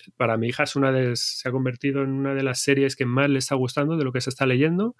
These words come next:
y bueno, y estábamos esperando este segundo volumen, pues eso, como, como agua de mayo, porque esto salió en, pues a finales de verano,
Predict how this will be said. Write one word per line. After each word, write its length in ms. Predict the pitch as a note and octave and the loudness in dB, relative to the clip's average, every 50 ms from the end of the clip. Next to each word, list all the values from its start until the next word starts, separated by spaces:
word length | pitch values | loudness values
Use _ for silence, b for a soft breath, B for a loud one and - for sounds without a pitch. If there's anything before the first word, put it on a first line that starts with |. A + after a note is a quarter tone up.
| B B B B B B B _ _ | B B B B B B B _ _
y 440 | - - A#2+ A#2 A2 G#2+ G#2 G#2 G#2 | -4 -2 0 0 0 0 0 0 0
bueno, 300 | G#2 A#2+ B2+ B2 D3+ E3 | 2 2 2 2 0 0
y 220 | A#2+ G2+ G#2 G#2 | -2 -4 -4 -4
estábamos 520 | G2+ G2+ F#2+ - - A#2 A#2 A#2 A#2+ A#2+ - | -6 -6 -8 -4 -2 0 0 0 0 -2 -4
esperando 400 | B2+ - - A#2+ B2+ B2+ B2+ C3 | -2 0 2 2 4 4 4 2
este 160 | B2+ - C3+ | 2 0 0
segundo 580 | - - A#2+ A#2+ B2 B2 B2+ C3 B2+ B2+ B2+ A#2+ | -2 -2 -2 0 2 2 2 2 2 0 0 0
volumen, 540 | A#2+ A#2 B2 C3 C#3 D3 D#3 D#3 C#3 A#2+ | 2 2 2 2 2 2 2 2 0 -2
pues 220 | G#2+ - G2+ - - | -4 -6 -10 -12 -10
eso, 200 | B2 - B2 - | -10 -10 -10 -8
como, 360 | - A2 G#2+ G#2 G2+ G#2 G#2 B B B B B B _ | -8 -8 -8 -8 -8 -10 -12 B B B B B B _
como 240 | _ - A#2 A2 G#2+ | _ -14 -10 -8 -4
agua 180 | A2 A#2+ C3+ B2 | -2 0 0 0
de 100 | G2+ G2 | 0 0
mayo, 300 | B2 C#3+ C#3+ A2+ G#2 G2 | 0 0 0 0 -2 -6
porque 180 | G#2 - - | -10 -14 -16
esto 160 | - - - | -16 -12 -10
salió 400 | - - A#2+ A#2 A#2+ B2 A#2+ A#2 | -4 -2 2 4 4 6 6 6
en, 500 | A2+ A2+ A2 A2 G#2+ G#2+ G#2 G#2 G#2 G2+ B B B B B B - - | 4 4 2 2 0 0 -2 -4 -4 -8 B B B B B B -14 -8
pues 160 | - B2+ - - | -6 -4 -4 -4
a 40 | |
finales 460 | A2 - - G#2+ A2 A#2+ B2 A#2 G#2+ G2+ | -4 -4 0 2 4 6 6 4 4 2
de 240 | A2 G#2+ G#2 G#2 | 0 -2 -2 -2
verano, 840 | G2+ G2+ G2+ G#2+ A#2 A#2 A2 G#2 G#2 G2+ G2 G2 G2 G2 F#2+ F#2+ | -4 -2 0 0 0 2 0 0 -2 -2 -4 -4 -6 -6 -8 -10